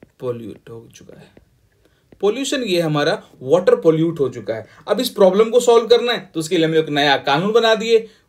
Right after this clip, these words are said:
Water Prevention and Control of Pollution Act। अब इस एक्ट से हम लोग क्या करेंगे, वाटर पॉल्यूशन को कम करने की कोशिश करेंगे, कंट्रोल करने की कोशिश करेंगे और वाटर को पोल्यूट होने से प्रिवेंशन करेंगे।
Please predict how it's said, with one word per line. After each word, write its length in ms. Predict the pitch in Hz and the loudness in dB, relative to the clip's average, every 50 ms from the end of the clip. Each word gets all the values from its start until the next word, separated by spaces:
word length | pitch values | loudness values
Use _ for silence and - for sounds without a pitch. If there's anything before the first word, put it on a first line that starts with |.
| - 135 | -4 2
Water 300 | 143 165 165 - 214 202 | 2 2 2 2 0 -2
Prevention 640 | 196 - 180 170 165 175 180 185 - 208 190 180 | -2 -2 -4 -4 -2 -2 -4 -4 -4 -4 -4 -2
and 280 | - 147 151 170 175 151 | -2 -2 -2 -2 -2 -2
Control 340 | 170 160 160 156 175 175 175 | -4 -4 -2 -2 0 2 2
of 140 | 220 254 | 2 2
Pollution 460 | 247 247 - 143 131 127 120 - 131 127 | 2 0 0 0 0 -2 -4 -8 -8 -8
Act। 180 | 127 127 135 - - - - _ _ - | -8 -8 -8 -10 -16 -20 -20 _ _ -2
अब 160 | 220 196 214 | -2 -2 -2
इस 240 | 175 247 240 - 214 | -4 -6 -4 -4 -6
एक्ट 320 | - 135 151 170 - - | -6 -4 -6 -6 -4 -2
से 100 | - 233 | 0 0
हम 100 | 226 208 | 2 4
लोग 140 | 226 220 208 | 2 2 4
क्या 160 | 233 220 220 | 2 2 2
करेंगे, 460 | 208 202 220 214 214 220 247 294 349 - _ _ _ _ - | 4 2 2 2 2 -2 -6 -8 -10 -12 _ _ _ _ -14
वाटर 360 | 131 135 180 233 240 - 302 | -4 -2 0 0 2 2 2
पॉल्यूशन 500 | - - 214 190 180 175 - 185 165 165 | 4 4 4 4 2 0 -4 -4 -6 -2
को 300 | 151 208 233 240 240 - - _ _ _ _ - | 2 2 2 2 2 -4 -16 _ _ _ _ 2
कम 200 | 220 254 262 - | 2 2 2 2
करने 340 | - 226 202 185 180 180 | 2 2 2 0 -2 -6
की 120 | 170 196 190 | -4 -4 -4
कोशिश 340 | 180 175 160 165 190 190 - | -2 -4 -4 -4 -6 -6 -2
करेंगे, 360 | 190 180 180 180 196 240 247 | 0 2 2 2 0 -2 -2
कंट्रोल 560 | 247 - 185 190 190 190 196 262 269 269 247 | -2 -2 -2 0 0 0 2 2 2 2 4
करने 300 | 196 208 180 170 165 165 | 4 2 2 2 0 -4
की 60 | 160 | -4
कोशिश 320 | 160 180 165 165 175 170 - | -4 -6 -6 -6 -6 -4 0
करेंगे 340 | 175 170 170 170 190 233 | 0 0 0 0 2 0
और 300 | - - - 180 196 214 | 0 0 0 0 0 0
वाटर 380 | 190 165 175 226 240 240 - - | 2 2 2 2 2 2 0 -2
को 160 | - 320 277 | 0 0 2
पोल्यूट 440 | 196 208 240 233 226 254 269 240 208 | 4 6 4 4 4 2 -4 2 4
होने 240 | 240 208 202 202 196 | 4 4 2 0 -6
से 180 | 220 285 311 302 - - _ _ _ - | -4 -4 -4 -4 -6 -10 _ _ _ -2
प्रिवेंशन 520 | 208 208 214 214 208 208 190 220 202 190 | 0 0 2 2 0 -2 -2 -4 -2 -2
करेंगे। 300 | - - 113 110 110 98 | -2 -2 -2 -4 -8 -14